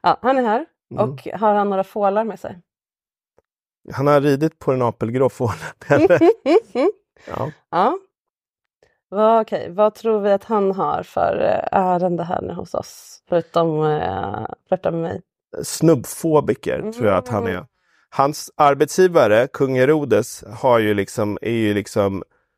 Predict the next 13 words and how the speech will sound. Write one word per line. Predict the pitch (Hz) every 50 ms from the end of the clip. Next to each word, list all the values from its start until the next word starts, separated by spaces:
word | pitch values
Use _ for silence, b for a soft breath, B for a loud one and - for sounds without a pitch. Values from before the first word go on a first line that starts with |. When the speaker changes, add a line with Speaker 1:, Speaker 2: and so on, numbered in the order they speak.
| _ _ _ _ _ -
Speaker 2:
det | 120
mest | 123 131 127 - -
toxiska | - 151 143 - - - - 113 - - 104
av | -
toxiska. | - - 147 135 - - - 123 - - - - - - - - _ _ _ _ _ _ _ _ _ _ _ _ _
Han | - 123 123
tycker | 127 143
det | 135 120 123
är | 123
så | 123
jobbigt | 139 151 143 131 127 131 135 156 139 - -
att | 123 113 -
Jesus | 123 110 107 110 - - 117 113 - -